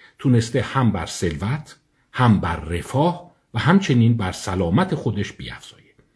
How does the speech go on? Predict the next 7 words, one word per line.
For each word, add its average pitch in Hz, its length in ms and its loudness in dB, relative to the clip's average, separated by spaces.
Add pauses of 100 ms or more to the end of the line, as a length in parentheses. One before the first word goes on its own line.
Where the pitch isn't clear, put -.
(420)
و 131 80 4
در 123 220 4
مجموع 120 480 6
شادکامی 104 840 0
در 107 180 -2
حال 101 260 -4
افزایشه. 73 760 -10